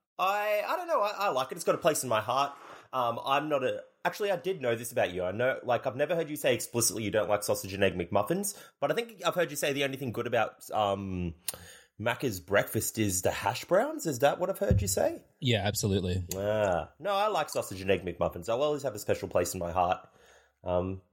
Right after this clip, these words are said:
Speaker 1: and in my stomach.
Speaker 2: <laughs> Yeah.
Speaker 1: Yeah.
Speaker 2: Um, <laughs> yeah, and all the areas in between. Um, that being said, I'm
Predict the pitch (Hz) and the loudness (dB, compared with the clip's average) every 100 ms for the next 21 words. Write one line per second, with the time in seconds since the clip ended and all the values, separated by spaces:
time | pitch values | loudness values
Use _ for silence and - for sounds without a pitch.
0 | _ 139 196 180 160 170 - - _ _ | _ -2 0 0 2 0 -2 -8 _ _
1 | _ - 131 147 - 143 113 104 120 90 | _ -2 -2 -2 0 0 2 2 0 0
2 | - - 92 87 - - - 120 110 101 | -6 -4 2 2 2 -8 -2 2 2 0
3 | 98 95 101 - - - - 175 101 95 | -2 -2 -2 -2 -6 -14 -2 0 0 -2
4 | 120 123 135 135 135 131 117 113 110 107 | -2 0 0 0 0 0 2 2 0 0
5 | 101 95 - 82 82 - - - - 143 | -2 -4 -4 -4 -4 -6 -14 -14 -6 -6
6 | - 170 139 127 113 110 190 208 196 175 | 0 0 2 2 2 2 0 0 -2 -2
7 | 147 131 127 123 | -2 0 0 0